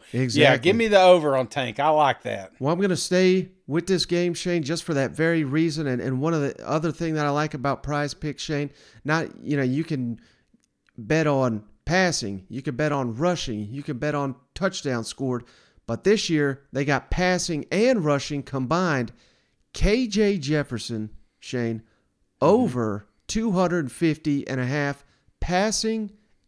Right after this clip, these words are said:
Speaker 2: and rushing. So total offense here, that's a lock, isn't it?
Speaker 1: Golly. K J is the offense, it sounds like. So, yeah,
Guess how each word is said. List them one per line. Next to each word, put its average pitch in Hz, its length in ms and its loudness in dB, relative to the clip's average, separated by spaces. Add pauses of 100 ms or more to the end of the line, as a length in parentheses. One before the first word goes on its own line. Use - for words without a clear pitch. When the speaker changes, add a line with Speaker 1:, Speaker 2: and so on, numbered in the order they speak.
Speaker 2:
and 202 380 4 (100)
rushing. 127 440 -2
So 143 160 -6
total 190 580 2
offense 147 360 -6
here, 151 300 -4 (580)
that's 294 180 6
a 190 80 2
lock, 139 340 -2
isn't 196 140 -4
it? - 280 -12 (800)
Speaker 1:
Golly. - 480 -12 (380)
K 196 160 2
J 185 260 6
is 247 200 10
the 175 140 4
offense, 143 560 6
it 123 100 -10
sounds 165 360 4
like. 147 300 4
So, 147 120 2
yeah, 175 380 8